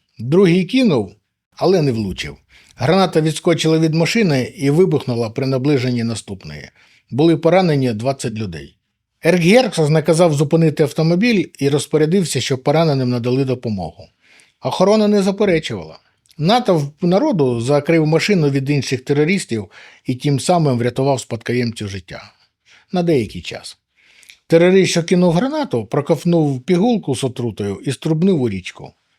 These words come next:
Але річка була мілка, і пігулка так собі. В підсумку його заарештували. Після короткого прийому в ратуші Франц Фердінанд вирішив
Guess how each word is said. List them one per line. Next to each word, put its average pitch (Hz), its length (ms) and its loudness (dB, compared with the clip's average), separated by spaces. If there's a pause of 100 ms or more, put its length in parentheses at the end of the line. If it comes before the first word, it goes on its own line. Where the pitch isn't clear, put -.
Але 190 300 2
річка 294 380 -2
була 196 220 0
мілка, 170 640 -2
і - 60 -6
пігулка 165 640 -2
так 160 240 -6
собі. 135 440 -6 (300)
В - 120 -20
підсумку 156 460 -2
його 135 160 2
заарештували. 104 640 -6 (540)
Після 202 560 4
короткого 185 540 2
прийому 185 420 4
в 190 60 -2
ратуші 117 480 -2 (120)
Франц 160 320 0
Фердінанд 175 640 0
вирішив 131 640 0